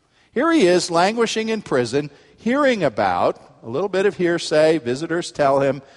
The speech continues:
about Jesus, whom he had pointed to at the River Jordan and said, "Here's the Lamb of God who takes away the sin of the world. Here's the Messiah." John had had that key role.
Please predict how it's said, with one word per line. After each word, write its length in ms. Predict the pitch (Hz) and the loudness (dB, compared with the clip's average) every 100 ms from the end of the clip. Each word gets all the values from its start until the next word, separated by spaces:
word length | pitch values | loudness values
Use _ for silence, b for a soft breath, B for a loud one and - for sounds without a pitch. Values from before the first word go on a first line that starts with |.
| B - | B -4
about 300 | 123 143 139 | 0 0 0
Jesus, 520 | 185 240 147 101 - | -4 -2 -2 -4 -6
whom 180 | 156 143 | -8 -4
he 180 | 185 | -2
had 220 | 196 202 - | 0 -2 -2
pointed 380 | 208 240 196 | -2 -2 -4
to 340 | - 110 110 143 b b b b | -4 -2 -2 -4 b b b b
at 140 | 131 143 | -4 -4
the 80 | 156 | 0
River 280 | 170 202 | 2 2
Jordan 400 | 175 156 131 147 | 2 4 4 2
and 140 | 165 151 | -4 -4
said, 240 | 156 147 | 0 0
"Here's 300 | 147 185 233 | 2 0 0
the 100 | 233 | 0
Lamb 300 | 220 220 233 | 4 4 4
of 120 | 233 | 2
God 540 | 196 247 302 240 285 240 - - b b b b | 4 6 6 4 2 -4 -20 -20 b b b b
who 140 | 170 160 | -6 0
takes 320 | 190 190 196 | 2 2 2
away 240 | 185 202 | 4 4
the 100 | 202 | 2
sin 240 | - 208 208 | 0 0 2
of 80 | |
the 80 | 208 | 2
world. 320 | 202 254 254 | 4 6 4
Here's 260 | 143 147 160 | 4 2 2
the 120 | 208 | 0
Messiah." 760 | 220 - 247 320 320 262 277 285 - - _ _ _ _ _ _ _ _ _ _ | -2 0 2 4 4 4 2 -2 -18 -20 _ _ _ _ _ _ _ _ _ _
John 320 | - 104 147 185 | -14 -4 -2 -2
had 140 | 165 | 0
had 180 | 175 185 | 0 2
that 220 | 185 - | 0 0
key 200 | 202 196 | -6 -4
role. 500 | 180 226 247 113 | 2 2 2 -2